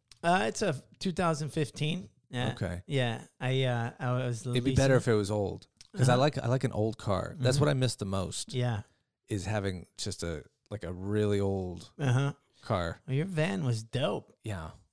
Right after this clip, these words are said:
Speaker 1: As perverted as it looked,
Speaker 2: It's
Speaker 1: and
Speaker 2: very
Speaker 1: it made
Speaker 2: perverted.
Speaker 1: you look.
Speaker 2: Yeah.
Speaker 1: Uh, it was, it was cool.
Speaker 2: Yeah. I
Speaker 1: Really?
Speaker 2: still have it. It's for sale.
Speaker 1: Really?
Speaker 2: Yeah.
Speaker 1: You,
Speaker 2: I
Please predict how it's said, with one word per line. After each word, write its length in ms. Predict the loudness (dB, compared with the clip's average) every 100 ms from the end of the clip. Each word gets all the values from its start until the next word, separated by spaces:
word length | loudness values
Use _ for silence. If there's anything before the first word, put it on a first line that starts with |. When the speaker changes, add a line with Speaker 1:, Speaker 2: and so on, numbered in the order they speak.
| -12
Speaker 1:
As 80 | -6
perverted 600 | -4 0 2 2 2 2
as 120 | 2 0
it 80 |
looked, 400 | 2 2 0 -6 _
Speaker 2:
It's 160 | -4 0
Speaker 1:
and 100 | 2
Speaker 2:
very 120 | 4
Speaker 1:
it 40 | 4
made 100 | 6
Speaker 2:
perverted. 220 | 6 4
Speaker 1:
you 40 | 4
look. 360 | 4 2 -4 -6
Speaker 2:
Yeah. 200 | -4 -4 -8 _
Speaker 1:
Uh, 480 | -2 -2 -2 -4 -8 -10
it 100 | -4
was, 380 | -2 -2 -4 -10 -4
it 60 |
was 180 | -4 -4
cool. 340 | -4 -2 -2 -6 _ _ _ _ _ _
Speaker 2:
Yeah. 160 | -8 -8
I 40 | -6
Speaker 1:
Really? 180 | 2 4
Speaker 2:
still 160 | 6 4
have 160 | 4
it. 60 | 2
It's 120 | 0
for 100 | -4
sale. 340 | -2 -2 -2 -6 -6
Speaker 1:
Really? 380 | 0 2 2 -2 -8
Speaker 2:
Yeah. 280 | -8 -8 -8 -14 _ _ _ _ _ _ _ _ _ _ -2
Speaker 1:
You, 100 | 0
Speaker 2:
I 100 | 0